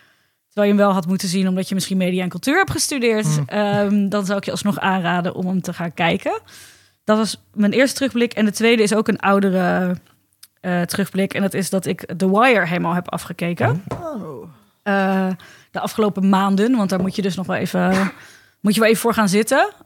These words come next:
Speaker 1: Ook al, ook omdat ik niet zou aanbevelen om het te bingen. Ik denk dat dat beter is voor de serie.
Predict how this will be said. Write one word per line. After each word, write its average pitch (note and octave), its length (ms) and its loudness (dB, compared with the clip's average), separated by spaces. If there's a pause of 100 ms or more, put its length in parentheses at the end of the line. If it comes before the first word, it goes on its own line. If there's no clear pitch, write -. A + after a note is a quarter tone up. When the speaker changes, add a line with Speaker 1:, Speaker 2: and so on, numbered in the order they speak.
Speaker 1:
Ook G#3+ 240 -4
al, G#3+ 340 2
ook G#3+ 180 0
omdat G3+ 220 -2
ik - 140 -12 (140)
niet G#3 300 -2
zou G3 240 0
aanbevelen G3 500 2
om F#3 60 0
het F#3 100 -2
te F#3+ 100 -2
bingen. C4 360 0 (260)
Ik - 60 -20
denk G3+ 180 -8
dat G3+ 120 -4
dat F3+ 180 -4
beter G3 320 0
is A3+ 140 -8
voor A3 100 -8
de G#3 60 -6
serie. A#3 460 -2